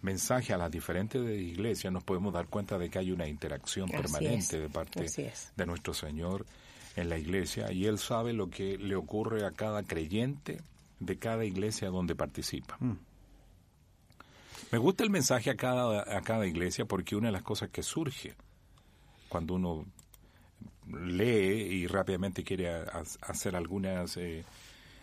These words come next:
Speaker 1: eh, visiones de la iglesia es que hay un sentido de pertenencia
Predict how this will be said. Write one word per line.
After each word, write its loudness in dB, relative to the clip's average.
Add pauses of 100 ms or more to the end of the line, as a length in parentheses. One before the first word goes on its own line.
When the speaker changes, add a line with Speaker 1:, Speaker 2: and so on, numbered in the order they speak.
(120)
Speaker 1:
eh, -4 (540)
visiones 2
de 4
la 2
iglesia 0
es -2
que 2
hay 4
un 4
sentido 0
de 0
pertenencia -2